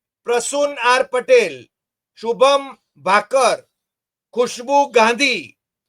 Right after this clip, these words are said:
અસ્મિતા મહેતા, અરવિંદ વોરા, ખ્યાતિ ગલિયા, હર્ષિલ મહેતા, અ, મમતા શાહ, વંદના પટેલ,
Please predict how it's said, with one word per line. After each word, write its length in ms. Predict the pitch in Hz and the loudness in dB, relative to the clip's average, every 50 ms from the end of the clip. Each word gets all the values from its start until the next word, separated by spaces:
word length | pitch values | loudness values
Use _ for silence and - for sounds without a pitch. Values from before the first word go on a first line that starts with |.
| _ _ _ - | _ _ _ -6
અસ્મિતા 680 | 208 220 226 - - 240 285 277 - - 285 269 269 262 | -6 -6 -4 -6 -8 -8 -8 -8 -2 0 2 2 2 2
મહેતા, 760 | 247 240 233 247 247 240 - 285 254 - - 151 - - _ _ _ _ _ _ _ _ _ _ _ - | 0 0 2 2 2 2 2 4 4 4 2 0 -4 -10 _ _ _ _ _ _ _ _ _ _ _ -2
અરવિંદ 520 | 208 233 240 254 269 285 294 294 285 285 | 2 4 4 4 2 0 -6 -2 4 4
વોરા, 680 | 269 240 240 233 233 247 269 262 247 247 165 139 - _ _ _ _ _ _ _ _ _ _ - | 4 6 6 4 4 6 4 6 4 4 2 -2 -8 _ _ _ _ _ _ _ _ _ _ -6
ખ્યાતિ 480 | 202 214 214 233 226 - 277 277 277 | -2 0 0 0 -2 -4 -12 -12 -6
ગલિયા, 640 | 233 247 277 277 277 277 262 233 190 156 135 - - _ _ _ _ _ _ _ _ _ _ _ _ _ - | 2 4 4 4 6 4 4 4 2 0 -6 -10 -16 _ _ _ _ _ _ _ _ _ _ _ _ _ -4
હર્ષિલ 580 | 190 220 240 - - - 269 285 285 285 277 269 - - | -2 -2 -2 -2 -8 -8 -6 -4 -4 -4 -6 -10 -12 -12
મહેતા, 720 | 196 214 233 254 254 - - 277 247 - 170 139 110 - _ _ _ _ _ _ _ _ _ _ _ _ _ _ _ _ _ _ _ _ _ _ _ _ - | -6 -2 2 2 2 2 2 2 2 2 2 0 -6 -12 _ _ _ _ _ _ _ _ _ _ _ _ _ _ _ _ _ _ _ _ _ _ _ _ -6
અ, 60 | 196 208 214 214 220 220 214 208 190 | -2 0 0 0 0 -2 -4 -6 -8
મમતા 680 | 185 190 196 226 247 254 262 240 - - 269 269 269 254 | -14 -6 -2 -2 -2 -2 -4 -6 -2 0 2 2 2 0
શાહ, 480 | - - 285 294 269 254 175 131 - _ _ _ _ _ _ _ _ _ _ _ _ _ _ _ _ _ _ _ _ _ _ _ _ - | 0 2 4 4 6 4 4 0 -6 _ _ _ _ _ _ _ _ _ _ _ _ _ _ _ _ _ _ _ _ _ _ _ _ -6
વંદના 600 | 160 240 254 262 262 277 269 269 277 277 277 277 | -4 -2 -2 2 4 4 4 4 2 2 2 0
પટેલ, 600 | 269 - 277 262 - 294 294 262 226 151 127 117 | 0 0 -2 -2 2 6 6 6 6 4 -2 -16